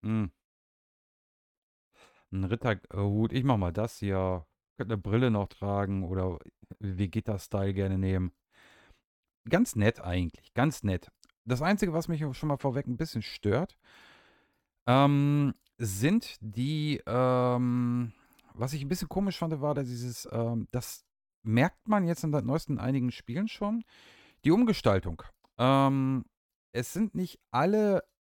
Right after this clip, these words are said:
Age-Scenes, also man merkt schon, dass da ein, ein grafisches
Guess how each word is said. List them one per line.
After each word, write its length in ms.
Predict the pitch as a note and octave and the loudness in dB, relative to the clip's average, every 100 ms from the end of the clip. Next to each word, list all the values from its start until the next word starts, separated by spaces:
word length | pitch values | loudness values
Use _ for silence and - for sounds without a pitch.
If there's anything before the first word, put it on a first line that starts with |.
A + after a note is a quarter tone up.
| _ _ | _ _
Age-Scenes, 1040 | A2+ D3 G#3+ - - - - F3+ F#3 F3+ - | 0 2 0 -6 -10 -8 -6 -2 -2 -4 -6
also 180 | C3 B2+ | -6 2
man 200 | D3+ C#3+ | 4 4
merkt 280 | C#3+ G#3+ | 0 -2
schon, 160 | - F3+ | -4 -2
dass 160 | E3 - | -2 0
da 140 | D3 | -2
ein, 220 | D3 D#3+ | 0 -2
ein 220 | C#3+ C#3+ | -2 -4
grafisches 720 | B2+ A2+ D#3+ F3+ F3 E3 - | -4 -4 -4 -4 -4 -6 -6